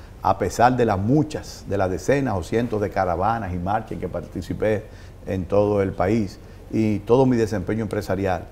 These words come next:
yo le puedo decir que cuando yo llegué al gobierno, yo no conocía mi país como lo conozco ahora. Yo, en estos siete años como ministro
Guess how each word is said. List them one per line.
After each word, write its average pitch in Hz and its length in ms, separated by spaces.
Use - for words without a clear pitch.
yo 117 140
le 135 80
puedo 131 220
decir 120 240
que 107 100
cuando 92 200
yo 107 140
llegué 113 260
al 110 120
gobierno, 117 500
yo 123 160
no 117 140
conocía 107 380
mi 101 140
país 107 260
como 90 220
lo 82 100
conozco 85 400
ahora. - 220
Yo, 151 480
en 110 160
estos 151 260
siete 135 260
años 131 320
como 104 200
ministro 98 640